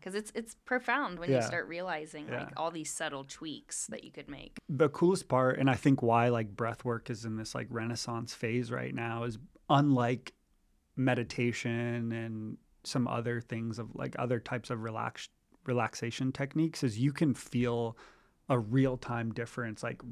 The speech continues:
Speaker 2: right away, like, within, like, a minute, you know, when you, when you
Speaker 1: Amazing.
Speaker 2: do some of this stuff. Whereas, like, I'm a huge fan of meditation, but, like, it takes people months, sometimes years
Speaker 1: Years.
Speaker 2: to, like, f-, kind of have, like, breakthroughs or whatever. So this is, like, a technique that,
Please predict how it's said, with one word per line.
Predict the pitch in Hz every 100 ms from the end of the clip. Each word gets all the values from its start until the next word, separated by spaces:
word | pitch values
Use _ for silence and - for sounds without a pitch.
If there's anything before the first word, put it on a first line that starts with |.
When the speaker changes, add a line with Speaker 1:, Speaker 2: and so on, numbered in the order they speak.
| 110
Speaker 2:
right | 131 123
away, | 110 104 107 104
like, | 110 110
within, | 131 127 135 120
like, | 113 113 -
a | 113
minute, | 113 113 110 120 -
you | 131 117
know, | 113 110
when | 113
you, | 117 113
when | 120 120
you |
Speaker 1:
Amazing. | 113
Speaker 2:
do | 117 120
some | 139 135
of |
this | 143
stuff. | - 147 147
Whereas, | 139 127 123 127
like, | 120 107 - - -
I'm | 147 147
a |
huge | 135 139 139
fan | 127 113
of |
meditation, | 113 110 104 135 135 - 117 110
but, | 123 120 - - _ _ _ -
like, | 127
it | 131
takes | 147 139 -
people | - 127 113 113 107 - -
months, | 120 120 117 113
sometimes | - 117 123 110
years | 104 180 156
Speaker 1:
Years. | 143 156 175 170
Speaker 2:
to, | 160
like, | 147 135 120
f-, | - - - - -
kind | 139
of | 127
have, | 123 117 113
like, | 113 98
breakthroughs | 113 110 110 135 135 143 135
or | 135
whatever. | 135 139 151 147
So | - 120
this | 107 117
is, | 135 117
like, | 113 107
a | 117
technique | - 120 120 113 110
that, | - 107 107